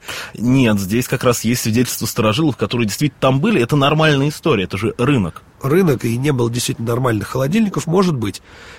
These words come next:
Speaker 2: вполне.
Speaker 1: То есть
Speaker 2: А
Speaker 1: тут нету каких-то страшных историй о подземных ходах с немецкого рынка в Лефортовский дворец? Нет,
Speaker 2: Кстати,
Speaker 1: такого не было.
Speaker 2: Лефортовский дворец совсем недалеко отсюда.
Speaker 1: Мы как-нибудь обязательно до него дойдём, прогуляемся.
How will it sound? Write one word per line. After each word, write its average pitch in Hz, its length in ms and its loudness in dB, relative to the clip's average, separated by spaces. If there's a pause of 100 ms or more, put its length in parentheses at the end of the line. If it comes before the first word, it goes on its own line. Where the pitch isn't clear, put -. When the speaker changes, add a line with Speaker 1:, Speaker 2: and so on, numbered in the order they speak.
Speaker 2:
вполне. 120 480 -2 (320)
Speaker 1:
То 117 80 -2
есть 107 80 2
Speaker 2:
А - 20 2
Speaker 1:
тут 135 140 2
нету 143 200 4
каких-то 110 460 0 (160)
страшных 110 480 0
историй 110 420 2
о 101 60 2
подземных 101 520 0
ходах 104 420 0
с 98 60 -8
немецкого 104 520 -2
рынка 104 260 0
в 95 60 -2
Лефортовский 101 580 -4
дворец? 107 540 -2 (480)
Нет, 101 140 -2
Speaker 2:
Кстати, - 160 -4
Speaker 1:
такого 131 160 2
не - 60 2
было. 180 100 4
Speaker 2:
Лефортовский 156 500 2
дворец 151 300 4
совсем 156 560 2
недалеко 117 540 0
отсюда. 151 600 2
Speaker 1:
Мы 127 260 0
как-нибудь 123 380 0
обязательно 113 380 0
до 90 80 -4
него 98 180 0
дойдём, 101 380 0
прогуляемся. 98 720 -2